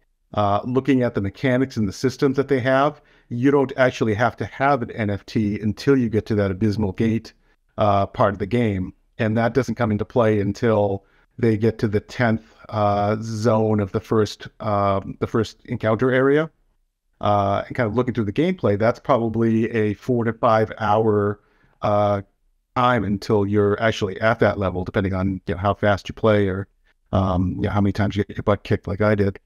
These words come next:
<laughs> Um, so I think until you actually get to the, to that Abysmal Gate,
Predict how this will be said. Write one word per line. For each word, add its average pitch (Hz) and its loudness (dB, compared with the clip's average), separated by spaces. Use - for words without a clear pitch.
<laughs> 104 -4
Um, 101 -2
so 127 0
I 120 4
think 135 0
until 127 2
you 127 4
actually 120 0
get 127 0
to 135 0
the, 110 0
to 127 -2
that 107 2
Abysmal 110 0
Gate, 131 2